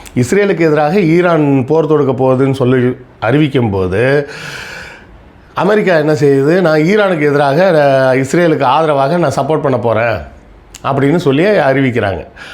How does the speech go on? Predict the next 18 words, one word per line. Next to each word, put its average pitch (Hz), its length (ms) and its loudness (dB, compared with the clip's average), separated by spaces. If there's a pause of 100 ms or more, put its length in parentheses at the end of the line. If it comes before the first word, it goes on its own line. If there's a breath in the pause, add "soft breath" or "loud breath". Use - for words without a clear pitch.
(120 loud breath)
அப்போ 147 540 0
அதை 131 260 0
அதிகாரப்பூர்வமாக 170 1000 0
அறிவிக்காம 156 580 0 (280 loud breath)
படைகள் 185 420 0
வந்து, 151 280 0
அஹ், 131 600 0
அதிகமாக 147 640 0
கல்ஃப் 143 240 -2
பகுதியை 123 360 0 (220)
நோக்கி 135 320 0
நகர்த்துறாங்க. 131 640 -2 (480 loud breath)
இப்போ 185 240 0
ரஷ்யா 156 360 0
என்ன 165 200 0
பண்றாங்க? 135 720 0 (280 loud breath)
ரஷ்யாவிலேருந்து 151 1080 0
ஏகப்பட்ட 147 720 0